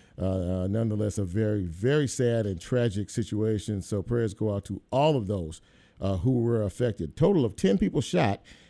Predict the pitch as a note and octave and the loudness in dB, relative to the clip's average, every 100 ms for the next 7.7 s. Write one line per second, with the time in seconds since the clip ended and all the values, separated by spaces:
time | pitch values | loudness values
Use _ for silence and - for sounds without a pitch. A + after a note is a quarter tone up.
0 | - F#2+ - E3 D#3+ B2 C#3+ C3 D2+ - | -8 -6 2 2 4 2 2 2 0 -12
1 | - - A2 G#2+ G2 G#2 A#2 A2 G#2 G#2 | -14 -4 -2 0 0 0 0 -2 -4 -6
2 | - A2+ G2+ F#2 B2 A#2 G#2+ A2 G#3 B3 | -2 -2 -2 -2 -2 0 0 2 6 8
3 | F3 C#3+ C#3 - - - - - A#2+ A#2+ | 8 8 4 2 -6 -20 -6 2 4 6
4 | A#2+ A#2+ C3+ C3 A#2 F#3+ F#3+ D3+ B2 A#2+ | 4 4 4 2 2 4 6 6 4 2
5 | - A2+ A#2 A2+ A2+ A2 G#2+ G2+ - - | 2 0 2 2 0 -2 -6 -14 -14 -12
6 | - G#2 G#2+ - - F3 F3+ - F#3 F3 | -8 -6 -4 -6 0 2 4 4 6 6
7 | F3 E3+ D#3+ C3+ E3+ G#2+ C#2+ | 6 6 4 4 4 4 0